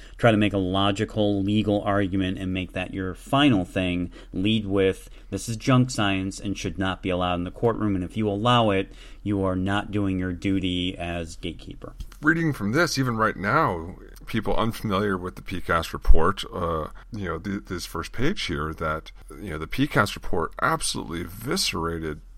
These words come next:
Speaker 2: every possible aspect of forensic science by calling it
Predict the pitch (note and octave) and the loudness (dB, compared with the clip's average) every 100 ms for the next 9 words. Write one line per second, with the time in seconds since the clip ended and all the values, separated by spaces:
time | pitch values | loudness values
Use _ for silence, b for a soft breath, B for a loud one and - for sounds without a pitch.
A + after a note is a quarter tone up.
0 | - - - C3+ C3+ G#2 F2 E2 - - | -20 -12 -2 0 0 -2 -2 -6 -10 -4
1 | C#3 C#3 - F2+ D#2+ - - A#2 C3 G2 | -2 -2 -4 -4 -4 -4 0 0 0 0
2 | D#2+ - F2+ - F#2 F2 E2+ - C#3 B2+ | -2 -2 -6 -2 -2 -2 -6 -2 0 0
3 | F2+ D#2+ - - - G2+ G2+ - C#3+ A#3+ | -4 -6 -10 -8 0 2 2 -2 -2 -2
4 | G2 C#2+ | -4 -6